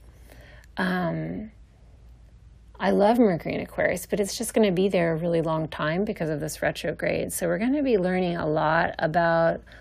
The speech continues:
the mind and the mind's relationship to the nervous system, because Aquarius rules the nervous system,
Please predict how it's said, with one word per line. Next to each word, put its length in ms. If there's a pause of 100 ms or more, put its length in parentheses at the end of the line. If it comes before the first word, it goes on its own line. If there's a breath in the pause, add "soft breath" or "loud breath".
(160 loud breath)
the 80
mind 800 (880 soft breath)
and 440
the 120
mind's 320
relationship 640
to 140
the 80
nervous 340
system, 500
because 380
Aquarius 520
rules 200
the 80
nervous 300
system, 680